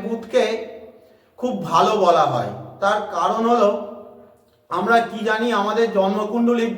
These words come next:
দ্বিতীয় ভাব অর্থাৎ সেকেন্ড হাউস হলো আমার নিজের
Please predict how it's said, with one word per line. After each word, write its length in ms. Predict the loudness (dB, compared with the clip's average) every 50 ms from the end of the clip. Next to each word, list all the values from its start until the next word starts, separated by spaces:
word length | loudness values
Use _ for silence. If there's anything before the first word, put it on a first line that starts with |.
| -8 -8
দ্বিতীয় 400 | -8 -10 -8 -6 0 4 4 4 4 4
ভাব 220 | 4 4 4 2 2 -2 -6 -10 -12 -16 -18 -20 -20 -20 -20 -12 -4 -2
অর্থাৎ 300 | -2 -2 0 0 0 0 0 -4 -4 -2
সেকেন্ড 400 | -2 -2 0 0 0 0 2 4 4
হাউস 180 | 4 4 4 4 2
হলো 180 | 2 4 2 2 2 0 -4 -8 -14 -16 -18 -20 -20 -20 -16 -8 -4 -2
আমার 280 | 0 0 2 2 2 0 0 -6 -12 -14 -16 -18 -20 -20 -20 -20 -18 -12 -8 -4
নিজের 300 | -2 0 4 6 6 6